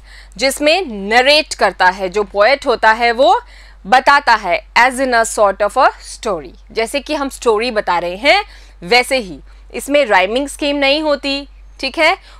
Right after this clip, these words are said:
कोई फिक्स लाइंस नहीं होती कि इतना ही है, but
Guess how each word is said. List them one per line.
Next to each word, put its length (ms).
कोई 160
फिक्स 440
लाइंस 380
नहीं 220
होती 440
कि 120
इतना 240
ही 220
है, 280
but 280